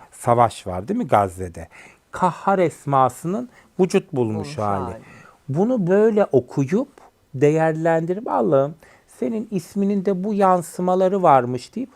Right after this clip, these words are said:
Speaker 1: o ismin öğrencisi olun. Ama o ismi, "Ben bu ismi zikredeceğim,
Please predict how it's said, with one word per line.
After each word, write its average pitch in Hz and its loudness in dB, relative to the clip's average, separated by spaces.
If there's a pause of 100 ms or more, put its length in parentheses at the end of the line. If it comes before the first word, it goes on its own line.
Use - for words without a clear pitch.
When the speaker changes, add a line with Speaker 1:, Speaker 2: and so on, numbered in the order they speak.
(260)
Speaker 1:
o 233 4
ismin 214 -6
öğrencisi 180 4
olun. 95 2 (720)
Ama 135 0
o 147 0
ismi, 127 -8 (320)
"Ben 123 0
bu 180 -2
ismi 135 -6
zikredeceğim, 104 -6